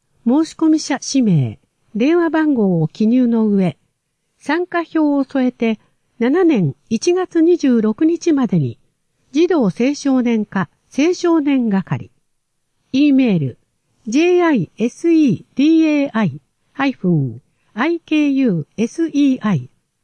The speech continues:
アットマークシーアイティーワイドットエスユージーアイエヌエーエムアイドットエルジードットジェーピー。参加表は、区ホームページ、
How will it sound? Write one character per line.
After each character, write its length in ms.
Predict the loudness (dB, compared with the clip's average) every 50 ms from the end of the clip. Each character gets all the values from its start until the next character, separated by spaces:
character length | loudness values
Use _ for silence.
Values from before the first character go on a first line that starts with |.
| _ _ _ _
ア 80 | -8
ッ 80 | -8 -6
ト 140 | _ -4 -2
マ 140 | -2 0 -2
ー 40 | -2
ク 240 | -4 -8 -10 -10 -10 _ _ _ _ _
シ 260 | -8 -4 0 2 2
ー 80 | 2 2
ア 60 | 2
イ 100 | 0 -2
テ 120 | 0 0 0
ィ 100 | 0 0
ー 40 |
ワ 120 | 0 0 -2
イ 120 | -2 -4 _ _ _ _ _ _ -6
ド 120 | -6 -6
ッ 60 | -6 -6 _ _
ト 220 | -6 -6 -6 -6 _ _ _ _ _ _ _
エ 120 | -6 -6 -6
ス 180 | -4 -2 0
ユ 220 | 0 2 2 0 0
ー 40 |
ジ 120 | 0 0 0 0 2 0
ー 80 | 0 0
ア 60 | -2
イ 140 | -4 -4 -10 _ _ _ _
エ 120 | -4 -2 0
ヌ 180 | 2 2 4 2
エ 180 | 2 2 0
ー 40 | -2 0
エ 120 | 0 0
ム 200 | 2 0 0 0 -2
ア 80 | -2
イ 120 | -4 -4 -8 _ _ _ _ _
ド 100 | -4 -4
ッ 60 | -4 -4 _ _
ト 200 | -4 -4 -4 -6 _ _ _ _ _ -4
エ 80 | 0
ル 140 | 0 0 0
ジ 140 | 2 2 2
ー 180 | 2 2 0 0
ド 120 | -2 -4
ッ 60 | -4 -4 _ _
ト 160 | -6 -6 -6 _ _
ジ 140 | -4 -4
ェ 60 | -4 -4
ー 40 | -6 _
ピ 280 | -4 -2 -2 -2 -4 -6 _
ー。 60 | _ _ _ _ _ _ _ _ _ _ _ _ _ _ _ _ _ _ _ _ _ _ _ _ _ _ _ _ _ _ _ _ _ _ _ _ _ _ _ _ _ _ _
参 260 | _ -6 -4 -4 -4
加 120 | -4 -6 -4
表 160 | -2 0 0
は、 360 | 0 2 2 0 0 -2 -4 -8 _ _ _
区 200 | -4 -4 -2 -4
ホ 260 | -6 _ -4 -2 0 2
ー 20 |
ム 140 | 2 0 0
ペ 220 | 0 0 0 0
ー 40 | 0
ジ、 220 | 0 0 -2 -2